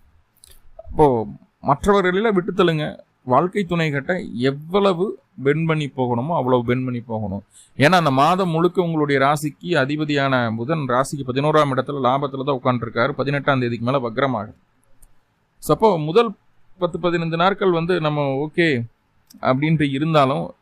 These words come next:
என்ன யார் என்ன சொன்னாலும் நம்மளுடைய சுயநலம் அப்படிங்கிறத இந்த காலகட்டம் மத்தவங்க அனலை-, நம்-,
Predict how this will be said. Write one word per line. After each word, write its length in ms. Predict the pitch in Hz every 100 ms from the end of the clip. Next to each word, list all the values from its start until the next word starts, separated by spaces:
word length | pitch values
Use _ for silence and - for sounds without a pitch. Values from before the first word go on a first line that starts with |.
| _
என்ன 340 | 107 131 123
யார் 300 | 113 107 135
என்ன 140 | 147 160
சொன்னாலும் 400 | 160 156 170 156
நம்மளுடைய 500 | 147 151 147 175 226 262 - - - _ _ _ _ _ _ _ _ _ _
சுயநலம் 540 | - 147 175 165 165
அப்படிங்கிறத 760 | 151 143 147 143 139 151 214 - _ - 135
இந்த 100 | 131
காலகட்டம் 400 | 135 151 143 151
மத்தவங்க 400 | 135 143 139 127
அனலை-, 340 | 147 143 - - 127
நம்-, 180 | 117